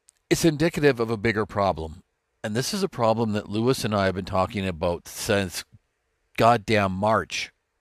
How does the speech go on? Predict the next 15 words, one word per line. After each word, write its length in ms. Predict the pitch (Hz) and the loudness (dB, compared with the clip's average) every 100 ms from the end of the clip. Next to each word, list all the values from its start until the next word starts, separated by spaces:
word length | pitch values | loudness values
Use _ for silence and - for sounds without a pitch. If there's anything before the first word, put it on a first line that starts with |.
| - | -2
April, 480 | 120 120 101 67 - _ _ _ | 0 0 -4 -6 -8 _ _ _
when 640 | 98 98 92 90 87 87 - _ _ | -2 -2 0 -4 -6 -10 -14 _ _
lockdowns 560 | 110 101 113 110 98 92 | 0 0 2 0 0 -2
first 300 | - 95 87 | -4 -4 -4
started. 500 | - 107 101 65 - _ - - - _ _ | 0 0 0 -2 -8 _ -20 -20 -20 _ _
We've 360 | - - 123 147 | -12 0 2 4
been 260 | 139 120 104 _ _ _ _ _ - 117 _ | 0 -2 -8 _ _ _ _ _ -20 -20 _
blowing 360 | 120 135 165 139 | 0 2 2 2
this 160 | 120 | 0
bugle, 480 | - 107 139 123 101 | -2 -2 0 0 0
we've 140 | 95 | -2
been 120 | 95 95 | -6 -6
sounding 440 | - 113 135 131 | 0 2 2 0
this 180 | 113 - | -2 -4
alarm 540 | 95 98 113 87 82 | -2 2 2 0 -6